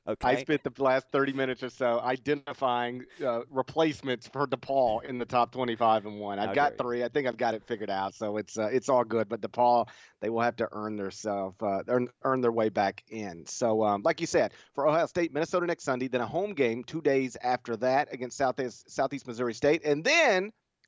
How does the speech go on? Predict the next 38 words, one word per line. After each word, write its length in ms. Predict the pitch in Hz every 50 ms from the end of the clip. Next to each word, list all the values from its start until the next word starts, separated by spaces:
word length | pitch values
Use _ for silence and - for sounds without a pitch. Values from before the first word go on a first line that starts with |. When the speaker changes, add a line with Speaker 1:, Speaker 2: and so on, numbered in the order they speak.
| _ _ _ _
Speaker 1:
showdown 500 | - - - 143 202 226 233 202 220 202 226 226
with 160 | 202 214 -
Kentucky 460 | - 247 226 - - - - - - _ _ _ _ _ _ _ _ _ _ _ - -
on 60 | 110
December 380 | 110 117 - - 180 185 190 190
twenty-first 720 | - - 185 175 180 - - 127 117 107 110 - - - _ _ _ _ _ -
in 60 | - -
the 40 |
C 160 | 101 - - 160
B 140 | 147 143
S 80 | 135 131
Sports 260 | - - 139 135 -
Classic 460 | - - 120 113 110 104 - 117 -
in 140 | - 123 113
Las 200 | 110 107 107 -
Vegas. 300 | - 117 113 113 113 -
We'll 80 | 143 135
both 240 | 110 123 120 117 -
be 100 | 127 120
there, 180 | 113 117 104
so 100 | 101 123
that'll 120 | 147 175 175
be 80 | 180
a 60 | 160
good 180 | 143 135 139 -
time, 240 | - 160 123 104 98
right? 220 | 117 139 220 - _
Speaker 2:
That'll 160 | - 104 139
be 100 | 156 165
a 40 | 160
great 220 | 127 123 - -
time. 180 | - 131 113 104
I'm 140 | 104 101 113
looking 180 | 131 - 127
forward 320 | 107 - - 131 170 156 -
to 180 | - - 98 92
it. 140 | 87 - -
Um, 840 | 107 113 110 110 110 110 104 104 101 98 90 90 90 87 85 85